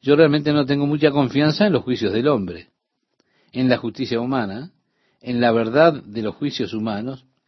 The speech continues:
En eso no tengo confianza. He leído algunos juicios y tengo que decir que la justicia es ciega.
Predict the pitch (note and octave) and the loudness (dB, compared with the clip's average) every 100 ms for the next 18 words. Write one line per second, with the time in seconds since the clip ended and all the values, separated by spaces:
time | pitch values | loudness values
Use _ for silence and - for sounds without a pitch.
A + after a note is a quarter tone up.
0 | _ - D#3 C#4+ B3+ C3 A2 C3 A2+ F#2+ | _ -8 -4 -2 0 -2 -2 -2 -2 -6
1 | G2 G2 F#2 F2 - A2+ _ _ _ _ | -8 -10 -10 -12 -18 -20 _ _ _ _
2 | _ _ _ _ _ - G#3 G3 G#3 E3+ | _ _ _ _ _ 2 6 6 8 6
3 | D3+ E3+ C3+ F#3 F3 - D3+ A#2+ A#2+ C#3+ | 6 0 -2 -2 -4 -2 -2 -2 -4 -6
4 | D3 B2+ A#2 G#2 C#3+ C3+ G#2+ F#2+ D#2+ _ | -6 -4 -4 -2 -4 -4 -6 -6 -8 _
5 | _ _ _ _ _ A2+ A#2+ - A2 C#3 | _ _ _ _ _ -4 -2 -2 -6 -4
6 | C3 C3 G2+ - G#2 F2+ F2 F2 | -2 -2 -2 -4 -8 -8 -12 -18